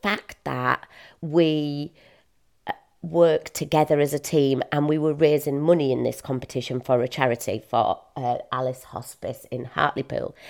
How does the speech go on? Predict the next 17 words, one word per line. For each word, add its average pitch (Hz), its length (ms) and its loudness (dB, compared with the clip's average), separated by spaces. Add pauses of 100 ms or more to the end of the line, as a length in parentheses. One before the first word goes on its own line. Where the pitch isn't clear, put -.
(260)
Now, 175 300 2 (260)
since 302 420 -2
then, 190 220 0
my 180 220 0
gym 131 300 -2 (380)
has 160 280 -6
done 170 260 0
some 170 220 -4
fundraising 151 640 0
things 143 240 -2
for 160 380 0
our 254 200 2
charity, 180 420 0
Spreading 180 400 -4
the 180 80 -4
Happiness, 170 520 -4
and 196 180 -6